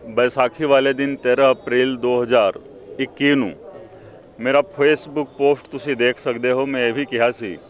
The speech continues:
ਕਿ ਮੈਂ ਆਪਣੀ ਅਪੀਲ ਗੁਰੂ ਗੋਬਿੰਦ ਸਿੰਘ ਜੀ ਦੀ ਅਦਾਲਤ ਦੇ ਵਿੱਚ ਰੱਖ ਦਿੱਤੀ ਹੈ ਔਰ ਕਾਨੂੰਨ ਦੀ ਮੇਰੀ ਜਾਣਕਾਰੀ ਤੇ ਮੇਰੀ ਬੁੱਧੀਮਤਾ ਦੇ ਮੁਤਾਬਿਕ ਉਸ ਤੋਂ ਉੱਪਰ ਕੋਈ ਅਦਾਲਤ ਨਹੀਂ ਹੈ। ਤਾਂ ਉਸ ਅਦਾਲਤ ਵੱਲੋਂ ਦੇਖੋ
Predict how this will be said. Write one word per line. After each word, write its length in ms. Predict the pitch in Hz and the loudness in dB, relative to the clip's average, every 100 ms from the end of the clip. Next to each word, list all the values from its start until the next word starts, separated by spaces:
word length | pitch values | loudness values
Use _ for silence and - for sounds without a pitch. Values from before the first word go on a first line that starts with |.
| - - - | -20 -20 -12
ਕਿ 60 | 117 | -4
ਮੈਂ 200 | 127 131 | 0 2
ਆਪਣੀ 380 | 120 143 143 | 2 0 -4
ਅਪੀਲ 300 | 131 139 135 127 | -2 -2 -2 -2
ਗੁਰੂ 200 | 123 123 | -4 -2
ਗੋਬਿੰਦ 360 | 123 123 131 | -2 -2 -6
ਸਿੰਘ 240 | - 127 117 | -8 -10 -10
ਜੀ 120 | 123 | -8
ਦੀ 200 | 127 127 117 | -8 -4 -2
ਅਦਾਲਤ 320 | 107 107 110 | 2 2 2
ਦੇ 140 | 104 | -2
ਵਿੱਚ 180 | 101 87 - - - - - - | -6 -8 -12 -20 -20 -20 -16 -8
ਰੱਖ 220 | 110 123 | -8 -6
ਦਿੱਤੀ 320 | 123 123 131 | -10 -4 -2
ਹੈ 140 | 123 127 - - - - - | -2 -6 -16 -20 -20 -20 -2
ਔਰ 400 | 123 139 151 156 - - - | 2 4 4 0 -14 -20 -4
ਕਾਨੂੰਨ 360 | 135 143 156 151 | 0 0 0 -2
ਦੀ 80 | |
ਮੇਰੀ 300 | 147 143 143 | 0 2 2
ਜਾਣਕਾਰੀ 800 | 135 127 127 120 117 131 127 92 - | 2 0 0 2 4 4 0 -4 -6
ਤੇ 60 | 131 | -4
ਮੇਰੀ 280 | 131 131 139 | 0 0 0
ਬੁੱਧੀਮਤਾ 680 | 117 117 113 123 123 135 | -2 -6 -6 -4 0 2
ਦੇ 120 | 131 131 | 2 0
ਮੁਤਾਬਿਕ 560 | 117 117 120 127 131 | 0 2 2 2 -2
ਉਸ 160 | 117 - | -4 -4
ਤੋਂ 180 | 135 113 | -4 -4
ਉੱਪਰ 260 | - 123 | -2 -4
ਕੋਈ 240 | 113 120 113 | -2 0 2
ਅਦਾਲਤ 400 | 101 101 110 120 | 2 2 -2 -6
ਨਹੀਂ 240 | 135 156 | -4 -4
ਹੈ। 180 | 135 135 - - - | -6 -10 -16 -20 -10
ਤਾਂ 80 | 143 | -2
ਉਸ 240 | 170 190 - | 0 2 2
ਅਦਾਲਤ 380 | 156 151 170 | 4 4 2
ਵੱਲੋਂ 260 | 147 147 156 | 2 0 2
ਦੇਖੋ 420 | 135 - 143 101 | 0 0 0 0